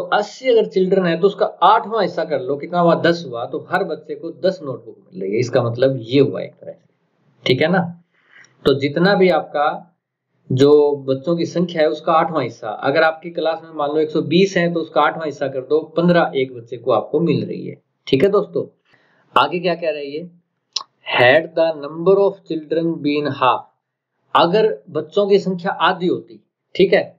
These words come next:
ठीक है, number अगर हाफ होते आपके पास, बच्चों की संख्या आधी होती, तो कैसे बांटते आप? बच्चे आधे होंगे, आपके पास notebook तो उतनी ही है, आप बांटोगे तो हर बच्चे को ज्यादा आएगी, बच्चे आधे हो गए तो कितनी ज्यादा आएगी, दुगुनी हो जाएगी।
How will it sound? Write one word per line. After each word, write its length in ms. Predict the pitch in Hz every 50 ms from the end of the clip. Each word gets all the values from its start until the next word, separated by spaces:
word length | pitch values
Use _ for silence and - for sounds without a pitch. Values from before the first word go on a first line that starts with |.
| _ _ _ _ _ _ _ _ _ _ _ _ - -
ठीक 160 | - 185 -
है, 80 | 190 139
number 380 | 131 139 147 170 175 208 208
अगर 180 | 190 180 180 180 170 -
हाफ 320 | - 131 156 196 190 190
होते 220 | 151 135 - 131
आपके 240 | 127 117 - _ 123
पास, 340 | - - 104 104 104 _ _ - 123
बच्चों 260 | 117 117 - 123 117
की 60 | 113
संख्या 280 | - - 127 117 120 123
आधी 200 | 131 127 123 120
होती, 300 | 110 98 - - 104 - _ _ _ _ _ _ _ -
तो 100 | 175 170
कैसे 280 | 170 170 170 170 - 190
बांटते 360 | 170 156 151 151 - - 147
आप? 240 | 135 127 127 - - _ _ _ _ _ _ _ _ _ -
बच्चे 280 | 160 170 - - 214 202
आधे 260 | 175 175 185 180 202
होंगे, 340 | 196 180 156 151 151 165 - - - _ _ _ - -
आपके 200 | 143 143 - 175
पास 260 | 170 170 175 175 170 160
notebook 380 | 151 156 151 165 170 175 170
तो 60 | 175 185
उतनी 240 | 175 175 196 196 208
ही 120 | 202 190
है, 200 | 180 180 175 - _ _ _ _ _ _ _ _ _ -
आप 220 | 135 139 156 156 -
बांटोगे 380 | 160 156 160 - 190 185 175 185
तो 180 | 180 - 143 131
हर 200 | - 156 170 202
बच्चे 260 | 180 180 170 - - 175
को 120 | 175 180
ज्यादा 260 | 170 170 165 170 185 190
आएगी, 340 | 185 180 180 180 175 175 170 - _ _ _ _ _ _ _ _ _ _ _ _ _ _ - 139
बच्चे 240 | 151 170 - 190 185
आधे 220 | 185 196 196 202
हो 80 | 190 170
गए 100 | 165 170
तो 80 | 170
कितनी 260 | 170 180 170 202 214 208
ज्यादा 200 | 190 180 160 151
आएगी, 140 | 143 143 143
दुगुनी 300 | 139 151 156 165 175 202
हो 120 | 202 185 151
जाएगी। 340 | 151 143 143 151 - -